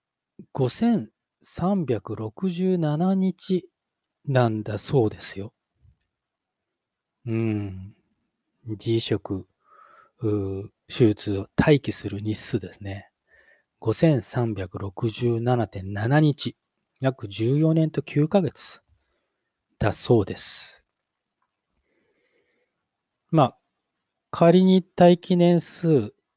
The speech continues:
を、まあ、十五年としてね、私まだ七年あるんですよ。うん。まあ、透析回数、まあ、標準血液透析の週三回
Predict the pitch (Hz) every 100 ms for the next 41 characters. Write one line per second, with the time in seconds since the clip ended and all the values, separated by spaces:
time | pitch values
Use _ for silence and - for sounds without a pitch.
0 | _ _ 151 139 143 117 147 151 151 147
1 | 143 139 - 139 143 135 170 _ _ _
2 | _ _ _ _ _ _ _ _ _ 151
3 | 151 156 160 165 117 117 131 143 101 98
4 | 95 95 95 - - _ _ _ _ _
5 | _ _ _ _ _ 147 127 107 95 92
6 | _ _ _ _ _ _ _ _ _ _
7 | _ _ _ _ _ 185 170 214 247 -
8 | 226 214 220 135 156 147 131 180 185 170
9 | 175 175 - 180 123 117 214 185 - 220
10 | - 147